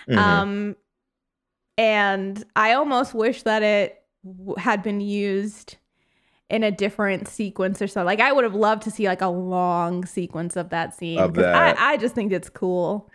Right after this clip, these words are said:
Speaker 1: Yeah, I agree. I agree.
Speaker 2: Yeah, but, um, yeah, that, and then that's, that's where the movie ends. And so for
Speaker 1: Mm-hmm.
Speaker 2: the most part, I will say,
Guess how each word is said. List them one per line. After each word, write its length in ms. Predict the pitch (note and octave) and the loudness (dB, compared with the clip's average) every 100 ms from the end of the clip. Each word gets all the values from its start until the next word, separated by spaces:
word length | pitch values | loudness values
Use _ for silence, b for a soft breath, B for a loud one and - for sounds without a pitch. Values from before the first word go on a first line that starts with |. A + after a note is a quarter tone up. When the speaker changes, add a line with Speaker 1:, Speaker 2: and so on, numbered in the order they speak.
| - | -2
Speaker 1:
Yeah, 680 | F2+ F2+ E2+ E2 D#2+ E2+ F#2+ _ | 2 4 4 4 2 0 -4 _
I 140 | A#3 A#3 | -2 0
agree. 300 | F#2 E2 F2 | 2 2 0
I 140 | G#2+ A2 | -2 0
agree. 260 | D#2+ D#2 F2+ _ _ _ _ _ | 0 -2 -4 _ _ _ _ _
Speaker 2:
Yeah, 560 | A3+ G3 F#3+ - G#3 G3+ | -10 -6 -4 -2 -2 -2
but, 560 | G3+ G#3 G3+ G3+ - | 0 2 2 0 -2
um, 640 | G#3 G3+ F#3+ F#3+ F#3+ G3+ G#3 _ _ _ _ _ _ _ _ | 0 2 0 -2 -4 -8 -10 _ _ _ _ _ _ _ _
yeah, 420 | G#3+ D#4 A4 F#3 F3+ | 0 2 2 0 0
that, 220 | A3 B3 | 0 0
and 120 | B3+ | -2
then 100 | B3+ | 0
that's, 340 | C4 D4+ C#4+ - | 0 -2 -4 -4
that's 300 | A3+ B3+ - | 0 0 -4
where 560 | F#3 G#3+ A#3+ B3+ C4 - | -2 0 2 2 0 -2
the 180 | G3+ G#3 | -4 0
movie 600 | G#3+ A3+ A#3 A#3+ A#3+ A3 | 0 0 -2 -2 -2 -4
ends. 640 | G3 G#3 F#3+ D#3+ G#3 - - | -2 -2 -2 -6 -10 -12 -4
And 180 | B3+ C#4+ | -2 2
so 200 | G#4 A4 | 4 4
for 100 | F3+ | 4
Speaker 1:
Mm-hmm. 200 | C5+ F5 | 4 4
Speaker 2:
the 40 | F4 | 2
most 340 | C#4 G#4+ - | 2 0 -4
part, 420 | - A#3+ B3 D#4 | -2 2 4 2
I 120 | - C4 | 0 0
will 220 | C#4 G4+ | 0 -2
say, 640 | G#4 - F#3+ G3+ A#3 D#4 | -2 -4 -2 -2 -2 -4